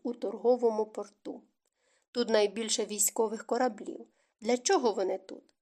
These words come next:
А навіщо ми тут з вами?» У Саварі блиснули очі. «Бачите, у більшості кораблів люки зачинені. Торгові судна, що везуть звичайні товари,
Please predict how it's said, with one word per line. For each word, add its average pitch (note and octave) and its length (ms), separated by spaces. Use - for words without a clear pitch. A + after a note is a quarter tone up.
А G#3 120
навіщо A#3+ 440
ми E4+ 160
тут C4+ 240
з A3 60
вами?» G3 380
У A#3 120
Саварі A3+ 460
блиснули A3 760
очі. - 400
«Бачите, A#3+ 560
у A3+ 80
більшості D4 500
кораблів A#3 600
люки C4+ 360
зачинені. G#3 720
Торгові A3+ 420
судна, A#3 400
що A#3 200
везуть A3 380
звичайні A#3 480
товари, D#4 600